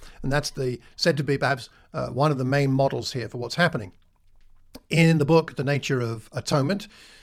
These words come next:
they say this, "Like an infinitely wise military strategist, God knew how to get his enemies to use their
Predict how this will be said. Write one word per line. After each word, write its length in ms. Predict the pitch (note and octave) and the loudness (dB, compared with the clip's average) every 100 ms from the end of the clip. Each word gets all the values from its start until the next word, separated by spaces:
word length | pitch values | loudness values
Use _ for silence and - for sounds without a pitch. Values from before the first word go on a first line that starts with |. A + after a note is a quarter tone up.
| _ | _
they 140 | C#3 A#2+ | -4 -2
say 200 | C#3 A2 | -2 -4
this, 260 | - - - _ _ _ _ _ - | -8 -14 -18 _ _ _ _ _ -4
"Like 300 | C#3 G3+ F#3 | 0 2 2
an 220 | D#3+ D3+ - | -2 -4 -2
infinitely 580 | F3 G#3 G3 F3+ E3+ D#3+ | 0 2 2 0 0 0
wise 460 | C3 D3 D3+ C#3 | 0 0 0 -2
military 400 | B2+ C3 C3 C3 | -2 -4 -4 -8
strategist, 640 | - D3+ A#2+ A2 A#2+ - - _ _ - B2 | -4 -4 -4 -8 -12 -14 -20 _ _ -14 -2
God 320 | E3 G3 G3 | 4 4 4
knew 240 | F3 F3 | 0 0
how 360 | C#3+ D#3+ F3 D3 | -2 0 0 0
to 100 | C3+ | -2
get 180 | D3+ D3 | -2 0
his 160 | C#3+ | 2
enemies 460 | D#3+ D3+ G#2 A#2 - _ _ | 2 0 -2 -6 -12 _ _
to 100 | - | -4
use 400 | C#3+ D3+ F#3 D#3 | 0 2 0 0
their 300 | E3 D#3 C#3 | 0 -2 -2